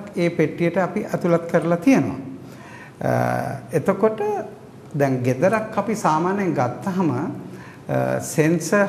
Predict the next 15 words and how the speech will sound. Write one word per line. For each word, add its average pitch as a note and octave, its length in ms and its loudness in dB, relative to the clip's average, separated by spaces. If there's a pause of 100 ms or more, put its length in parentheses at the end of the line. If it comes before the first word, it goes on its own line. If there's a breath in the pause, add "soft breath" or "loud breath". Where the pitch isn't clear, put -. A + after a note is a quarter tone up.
(160)
හතරක් E3 360 2 (160)
තිබ්බට D3 360 0
මදි B2+ 540 2
ගෙදරක C3 480 2 (680 loud breath)
එක B2+ 220 -2
එක C#3 280 2 (380)
විවිධ C#3+ 400 4
ප්‍රමාණයේ C#3+ 640 2
ගෙවල් C3+ 480 0
තියෙනවා. C3 500 -2
ඒ E3 140 2
ගෙවල් C3+ 360 2
වල C#3 200 0
තියෙන C#3+ 460 0
දොර C3+ 140 0